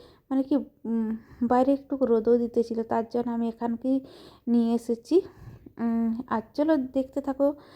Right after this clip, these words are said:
আর, আহ, তারপরে আমি রান্না বান্না সিনানো সব কিছুই করব।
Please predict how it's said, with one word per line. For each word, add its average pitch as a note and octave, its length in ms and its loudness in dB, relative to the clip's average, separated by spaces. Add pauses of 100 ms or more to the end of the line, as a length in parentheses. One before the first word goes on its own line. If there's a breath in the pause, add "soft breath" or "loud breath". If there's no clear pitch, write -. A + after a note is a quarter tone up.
(240 loud breath)
আর, B3 220 -2
আহ, A#3+ 440 -2
তারপরে A#3 320 -2
আমি A#3+ 140 2
রান্না A#3 360 0
বান্না A#3 320 2
সিনানো A#3 400 0
সব A#3+ 220 -2 (100)
কিছুই A#3+ 340 2
করব। A#3+ 460 0